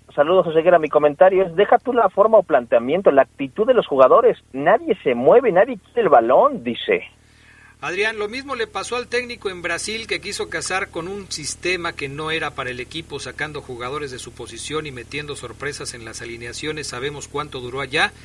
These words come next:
Speaker 2: Es un de-, eh, es un técnico soberbio que se cree que revoluciona-,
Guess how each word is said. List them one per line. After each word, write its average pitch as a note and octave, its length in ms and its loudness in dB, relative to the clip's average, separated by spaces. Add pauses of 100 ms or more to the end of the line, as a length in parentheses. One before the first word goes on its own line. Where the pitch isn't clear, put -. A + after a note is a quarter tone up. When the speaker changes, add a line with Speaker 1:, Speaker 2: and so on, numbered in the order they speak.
(340)
Speaker 2:
Es E3 200 -4
un F#3+ 120 -6
de-, D#3 140 -4 (140)
eh, C3+ 300 -4
es D#3+ 120 -6
un E3+ 140 -10
técnico E3+ 400 -8
soberbio F3+ 760 -6
que C#3 120 -10
se B2 160 -10
cree E3 260 -6
que A#2+ 140 -8
revoluciona-, B2+ 880 -6